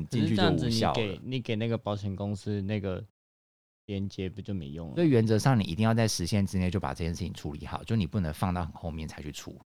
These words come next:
Speaker 1: 对，反正你就自己，你如果担心的话，你就自己还是多存一份啊，反正有那个资料给出去就好了。差不多就这件事情就已经做完了，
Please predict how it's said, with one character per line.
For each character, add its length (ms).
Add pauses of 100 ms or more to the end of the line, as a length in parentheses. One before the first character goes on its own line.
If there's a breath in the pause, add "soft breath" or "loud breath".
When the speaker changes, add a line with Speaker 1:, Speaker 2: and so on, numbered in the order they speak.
(260)
Speaker 1:
对， 120
反 280
正 120
你 100
就 120
自 160
己， 160
你 120
如 80
果 80
担 180
心 120
的 80
话， 80
你 60
就 80
自 100
己 60
还 80
是 100
多 160
存 200
一 80
份 220
啊， 220
反 180
正 220 (160)
有 160
那 100
个 80
资 160
料 180
给 160
出 160
去 120
就 140
好 300
了。 60 (120)
差 160
不 100
多 140
就 120
这 120
件 100
事 60
情 160
就 100
已 40
经 80
做 260
完 260
了， 100